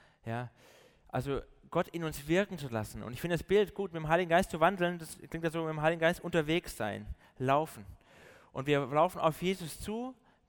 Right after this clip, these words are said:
der Heilige Geist zieht uns zu Jesus hin und wir, wir laufen mit ihm und dann stolpern wir ab und zu, wir sündigen. Und dann hebt der Heilige Geist uns wieder auf, zeigt uns, wer wir sind und wir gehen weiter.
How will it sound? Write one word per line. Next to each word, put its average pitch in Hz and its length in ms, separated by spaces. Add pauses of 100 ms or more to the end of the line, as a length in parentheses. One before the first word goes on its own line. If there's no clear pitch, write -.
der 135 100
Heilige 165 200
Geist 175 300
zieht 202 160
uns 185 160
zu - 80
Jesus 170 280
hin 226 360 (280)
und 151 140
wir, 175 120
wir 170 100
laufen 190 340
mit 143 100
ihm 135 200
und 147 80
dann 160 280
stolpern 208 540
wir 143 120
ab 131 80
und 131 160
zu, 110 240 (380)
wir 147 120
sündigen. 156 440 (2250)
Und 139 120
dann 175 200 (520)
hebt 190 200
der 180 100
Heilige 185 180
Geist 196 220
uns 185 100
wieder 165 200
auf, 170 220
zeigt 196 300
uns, 185 140
wer 175 160
wir 156 100
sind 170 400
und 143 120
wir 147 100
gehen 151 260
weiter. 135 460